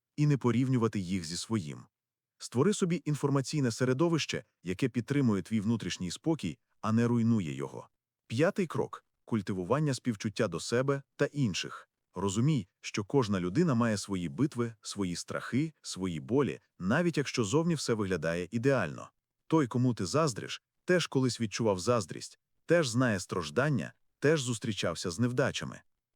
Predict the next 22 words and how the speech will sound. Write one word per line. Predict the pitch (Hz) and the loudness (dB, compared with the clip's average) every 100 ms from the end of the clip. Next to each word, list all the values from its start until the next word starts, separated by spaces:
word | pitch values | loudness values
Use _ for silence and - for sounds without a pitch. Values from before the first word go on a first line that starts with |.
| - | -2
Коли | 120 151 | 2 4
ти | 151 | 4
бачиш | 131 160 135 - | 2 2 0 -2
у | 120 | 2
інших | 123 123 104 117 | 4 2 0 -2
не | 104 | 0
конкурентів, | 107 95 117 147 117 73 - | 0 2 2 2 0 -6 -6
а | 107 | -4
таких | 107 123 110 | -2 -4 -2
самих | 127 110 95 107 | 0 0 0 -4
людей | 92 113 107 | 0 0 0
із | 110 85 | -4 -4
їхніми | 98 104 95 82 - | -2 -4 -4 -6 -6
історіями, | 82 - 165 131 73 57 - _ - | -6 2 4 4 0 -6 -12 _ -14
заздрість | 92 156 180 117 82 - | 0 2 2 -2 -6 -8
поступово | 104 - 98 147 131 | -8 -6 -2 2 2
відступає. | 117 - 127 127 80 50 - _ _ | 0 -4 -4 -2 -2 -4 -12 _ _
Співчуття — | - - 104 - 117 175 | -20 -4 -2 -2 0 0
це | 175 131 | 2 2
протиотрута | 127 110 113 107 143 117 | 2 2 2 2 0 2
від | 110 110 | 0 2
заздрості, | 139 101 - 62 - - | 2 2 -2 -8 -12 -14